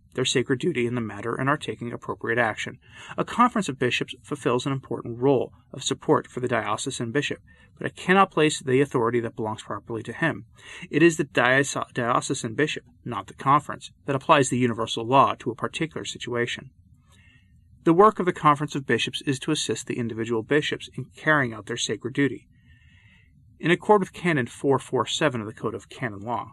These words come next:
quote, "A conference of bishops, a permanent institution, is a group of bishops of some nation or certain territory who jointly exercise certain functions for the Christian faithful of their territory in order to promote the greater good which the Church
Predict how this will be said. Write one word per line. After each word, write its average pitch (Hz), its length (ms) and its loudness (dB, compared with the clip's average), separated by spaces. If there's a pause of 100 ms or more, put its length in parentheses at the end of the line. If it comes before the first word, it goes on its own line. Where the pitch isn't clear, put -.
(280)
quote, - 400 -8 (1000)
"A 147 80 -6
conference 220 420 2
of 117 100 -6
bishops, 117 360 -2
a 101 200 -4
permanent 107 400 -4
institution, 147 600 -6
is 175 120 -2
a 180 80 2
group 185 280 4 (120)
of 160 160 -4
bishops 151 380 2
of - 180 -6
some 127 260 -2
nation 117 320 -4
or 113 140 -6
certain 120 280 -6
territory 139 600 4 (380)
who 160 40 -2
jointly 180 440 4
exercise 139 520 0
certain 120 280 -4
functions 131 440 -2
for - 140 -10
the 117 80 -8
Christian - 420 -8
faithful - 440 -2
of 117 100 -6
their - 140 -8
territory 160 600 -2 (520)
in 156 120 -4
order 180 260 8
to 170 80 0
promote 139 300 0
the 131 60 -4
greater 113 300 -2
good 117 300 2
which 113 180 -8
the 123 80 -6
Church 113 320 -6